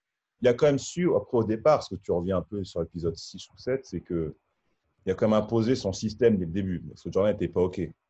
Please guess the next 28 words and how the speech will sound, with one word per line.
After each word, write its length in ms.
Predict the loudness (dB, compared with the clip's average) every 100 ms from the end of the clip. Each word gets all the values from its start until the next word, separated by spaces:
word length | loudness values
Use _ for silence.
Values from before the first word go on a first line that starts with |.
| -8
Donc, 180 | -6 -6 _ _ _ _ _ _ _ -20 -20 _ _ _ _ -10
tu 120 | -2
feras 160 | 0
ce 80 | 0
que 60 | 0
tu 140 | 0
veux, 120 | 0
mais 60 | 0
par 160 | -4 -4
contre, 200 | -4 -2
c'est 100 | -2
comme 140 | -2
ça. 200 | -2 -8 _ _ _ _ _ _ _
C'est 180 | -6
pas 200 | 2 2
genre, 280 | 6 4 4
euh, 160 | 2 0
c'est 140 | -4
ce 60 | -2
qu'a 120 | 0
fait 180 | 0 -2
Doug 180 | -2 2
Collins. 260 | 2 2 -4 -10
Doug 120 | -6
Collins, 180 | -2 -2
c'est, 200 | -2 0
vas-y, 380 | 0 0 -2 -6 _ -4
amuse-toi. 600 | -2 -2 0 0 0